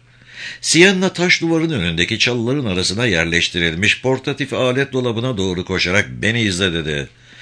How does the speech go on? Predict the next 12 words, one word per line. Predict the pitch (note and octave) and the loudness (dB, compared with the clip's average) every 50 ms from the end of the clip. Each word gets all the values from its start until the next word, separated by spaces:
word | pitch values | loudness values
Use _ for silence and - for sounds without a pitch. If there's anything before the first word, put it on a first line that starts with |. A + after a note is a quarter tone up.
| - - - - - | -18 -18 -16 -8 -2
Langdon | F#2 A2+ D#3+ F#3+ F#3+ D#3+ E3+ F3+ F3 | 2 2 4 4 2 2 0 2 2
yaklaşırlarken | D#3+ D#3 D3+ - D#3 D#3 - - E3+ D#3+ B2+ F2+ D#2 D#2 D#2 - G2+ G#2 G#2 G#2 G#2 | 2 2 0 0 0 0 0 2 0 0 0 0 0 0 0 2 2 2 2 2 0
burnunu | C3 C3+ A#2 A#2 B2+ C#3+ D3 | 0 0 0 0 -2 -2 -2
kırıştırarak, | - G2+ E2 E2 D#2 - E2+ D#2+ D2+ D#2 D2+ F2 F#2 - - - - - _ _ | -2 -2 -2 -2 -2 -2 -2 -2 -2 0 0 0 0 0 -2 -8 -20 -20 _ _
"Bu | - - F2 F2 D2 | -10 -8 -8 -6 -6
alet | - E2+ E2+ G2+ G2+ G2+ - | -6 -6 -4 -4 -4 -6 -6
dolabı | E2+ F#2 F#2+ F#2+ F#2 G#2 D#2+ | -8 -8 -6 -6 -6 -4 -4
değil." | F#2+ F#2+ G#2 A#2+ A#2 | -2 -2 -2 -2 -2
diye | F#2+ G#2 G2+ F#2 | -2 -2 -2 -2
düşündü. | E2+ F#2 E2 - F2+ F2 D#2+ D#2 E2 D#2+ D2 - - - - - - | -2 -2 -2 -2 -2 -2 -2 -2 -2 -4 -4 -6 -10 -16 -20 -12 -4
"Portatif | - A#2 A#2+ G#2+ - B2+ - C#3+ C3+ G2+ - | 0 0 0 0 0 0 0 0 -2 -2 -2
tuvalet." | - C3 B2+ A#2 A2+ G#2+ G2 F2 | -2 0 0 2 4 4 4 2